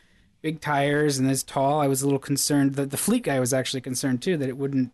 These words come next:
um, fit in the, the parking garage when he <laughs> dropped it off. So I said, "Yeah, just leave it around the other side of the building." Um, and it did, it made it. I, I tried it the next <laughs> day and the, the antenna bounced off the ceiling.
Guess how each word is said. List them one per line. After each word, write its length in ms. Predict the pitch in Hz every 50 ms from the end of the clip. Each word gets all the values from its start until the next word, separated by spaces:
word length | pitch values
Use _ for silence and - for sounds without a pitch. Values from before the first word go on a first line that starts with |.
| _ -
um, 320 | 135 131 127 123 120 120
fit 320 | 117 - - - 156 - -
in 60 | 135
the, 180 | 127 123 120 120 - _ _ _ _ _ _ _ _ -
the 60 | 123
parking 340 | - - 165 165 - 139 127
garage 460 | 120 113 104 101 101 104 - - - - - - _ _ - _ _ - -
when 100 | 135 131
he 80 | 131
<laughs> 0 |
dropped 340 | 123 131 135 127 123 - -
it 120 | - - 185
off. 640 | 165 - - - - - - - - - - -
So 380 | - - - - 170 165 - - - - - - - - -
I 60 | -
said, 160 | 143 - 160 170
"Yeah, 160 | 175 170 151
just 260 | 156 170 160 - -
leave 160 | 202 208 180
it 60 | 185
around 200 | 185 180 180 165
the 80 | 151 147
other 120 | 156 151
side 220 | 139 - 156 147 143
of 40 | 131
the 60 | 127
building." 440 | 123 147 151 143 127 117 113 117 - -
Um, 500 | 135 131 131 127 123 123 117 117 113 - - - - - - - - - _ _ _ _
and 160 | - 165 175
it 180 | 185 220 226 180
did, 220 | 254 254 214 202
it 140 | 180 202 202
made 220 | 214 233 226 185 151
it. 180 | 147 - - _ _ _ _ -
I, 120 | 156 151
I 40 | 151
tried 320 | 151 165 156 - - 185 180
it 80 | 170
the 80 | - 165
next 220 | 151 - - -
<laughs> 40 | -
day 120 | 180 151 - - - - - - - _ - -
and 140 | 240 208 185
the, 140 | 175 170 - - - - - - -
the 140 | - 170 175
antenna 360 | 170 170 - - 208 185 156
bounced 380 | 143 143 139 135 131 - - -
off 200 | 135 131 - - -
the 60 | 117
ceiling. 520 | - - - 147 135 117 101 98 101 -